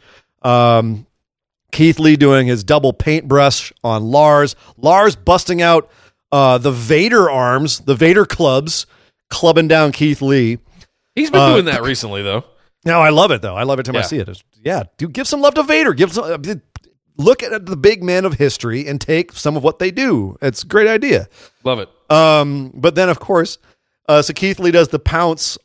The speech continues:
Speaker 1: on Lars Sullivan, knocks him to the outside.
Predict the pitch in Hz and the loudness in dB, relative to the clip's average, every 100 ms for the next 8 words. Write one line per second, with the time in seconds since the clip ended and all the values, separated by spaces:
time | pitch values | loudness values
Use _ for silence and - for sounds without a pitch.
0 | - 131 135 135 147 147 - 151 147 131 | -6 -4 -2 0 2 0 0 0 2 0
1 | 127 160 - 175 151 143 131 151 147 117 | 0 -2 0 2 4 4 2 2 2 2
2 | 104 | -2